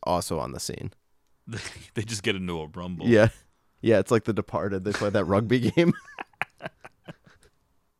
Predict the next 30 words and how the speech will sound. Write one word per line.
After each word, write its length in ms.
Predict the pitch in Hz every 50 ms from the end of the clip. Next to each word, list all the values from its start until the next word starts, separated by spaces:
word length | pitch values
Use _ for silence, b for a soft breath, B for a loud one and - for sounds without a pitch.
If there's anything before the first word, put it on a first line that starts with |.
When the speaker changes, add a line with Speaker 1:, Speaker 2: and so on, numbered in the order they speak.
| _ _ _ _
Speaker 2:
Since 280 | _ - - 101 92 -
the 80 | - 104
f-, 180 | 90 95 95 - -
invention 520 | 95 90 85 - 92 95 90 - - 90 85
of 100 | 82 -
fire 520 | - - 87 87 87 87 85 82 82 82
or 220 | - 82 90 87
pussy, 480 | 85 - - 92 85 - - 80 82 87
Speaker 1:
<laughs> 20 | 110
Yeah. 80 | 147 - -
Speaker 2:
or 40 | - 127
whatever 380 | 196 - - - - - 185
he 60 | 202
says. 680 | - - - - - - - - - - - - - -
Speaker 1:
<laughs> 60 | 233 269 - -
Yes. 280 | - - - - 165 - - - - - - b b b b b b b b b b b b _ _ _
Speaker 2:
Pee-wee 380 | - 151 170 185 185 180 170 160
is 140 | 143 131
brought 460 | 117 107 117 123 123 123 120 - 107 101
back 300 | 107 104 107 107 104 -
to 100 | - 107
Warner 260 | 95 98 98 98 98 90
Brothers 400 | 92 95 92 92 92 90 - -
to 100 | - 90
meet 260 | 90 95 95 98 -
with 100 | 85 92
studio 460 | - - - 117 113 107 104 101 98
president 600 | 92 - - 113 110 107 101 98 98 98 - -
Terry 380 | - - - 143 151 135 110 98
Hawthorne. 800 | - - - 160 175 170 - - 113 101 95 92 90 85 85